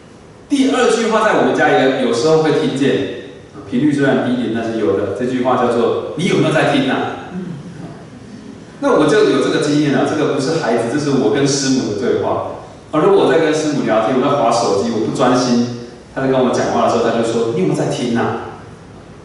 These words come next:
那这个问题一样也不是要检查你的听力有没有问题，对不对？这是一个最后通牒。我希望你专心听我讲话，你不要人在心不在。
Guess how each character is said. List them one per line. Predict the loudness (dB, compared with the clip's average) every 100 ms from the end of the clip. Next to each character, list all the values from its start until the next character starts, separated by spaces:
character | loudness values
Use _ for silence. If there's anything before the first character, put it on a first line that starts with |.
| -20 -20 -20 -20 -10
那 | 0
这 |
个 | 4 4
问 | 4
题 | 2 0
一 | 0
样 | 2
也 | 2 2
不 |
是 | 0 0
要 |
检 | 0 0 -2
查 | -2 -2 -2
你 | -4
的 | -4
听 | -2 0
力 | 0
有 | 0
没 | -2
有 |
问 | 0 0 0
题， | -2 -6
对 | -6
不 |
对？ | -4 -4 -4 -8 -14 -16 -18 -6
这 |
是 | -2 2
一 | 2 4
个 | 2 2
最 | 2 2
后 | 4 2
通 | 2 2 2 0
牒。 | -2 -6 -8 -10 -14 -16 -18 -14 -10
我 | -6
希 | -6 0
望 | 2 2 0
你 | 0
专 | 2 4
心 | 4 2
听 | 2 0
我 | 0
讲 | 0 0
话， | 0 0 0
你 | 0
不 |
要 | 2 2 2
人 | 0 0
在 | 2 2 2 0
心 | -2 -2 -2
不 | 0
在。 | 0 0 -2 -8